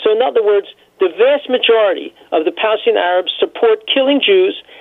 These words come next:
and destroying Israel. And when these destructions occur, <laughs> they start praising their brothers who are killing Jews. They start handing out sweets in the streets of Gaza and elsewhere,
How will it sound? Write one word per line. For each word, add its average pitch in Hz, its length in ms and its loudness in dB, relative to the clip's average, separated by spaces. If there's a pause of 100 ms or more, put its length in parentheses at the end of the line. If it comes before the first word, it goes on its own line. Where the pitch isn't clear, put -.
and - 180 -2
destroying 220 560 2
Israel. 151 460 0 (320)
And 190 260 -4
when 226 280 0
these 247 180 0 (100)
destructions 226 640 -2
occur, 254 420 -2 (400)
<laughs> - 100 -6 (640)
they - 480 -2
start - 320 -2
praising 269 460 0
their 220 140 2
brothers 220 500 0
who 202 80 4
are 185 100 4
killing 214 400 2
Jews. 196 340 0 (280)
They 196 180 2
start 214 180 0
handing 247 400 0
out 208 120 -2 (160)
sweets 254 300 -2
in 196 80 -2
the 175 140 -2
streets 233 280 -2
of 185 100 -2
Gaza 196 320 0
and 160 120 -2
elsewhere, 196 460 2